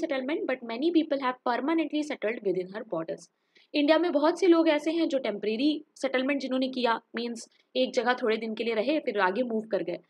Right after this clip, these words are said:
But कुछ ऐसे भी हैं जिन्होंने परमानेंटली इंडिया में सेटल्ड किया। Now, this part is like history part। अगर किसी ने बेसिक,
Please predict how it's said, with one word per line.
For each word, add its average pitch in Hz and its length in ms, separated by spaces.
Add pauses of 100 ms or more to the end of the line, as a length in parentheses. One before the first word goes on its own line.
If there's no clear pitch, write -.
(240)
But 330 120
कुछ 381 200
ऐसे 359 240
भी 392 100
हैं 370 180
जिन्होंने 339 300
परमानेंटली 320 720
इंडिया 254 220
में 277 100
सेटल्ड 220 400
किया। 180 220 (440)
Now, 339 140
this 330 220 (140)
part 370 220
is 370 140 (400)
like 320 500
history 349 300
part। 302 220
अगर 254 180
किसी 285 260
ने 294 140
बेसिक, 247 480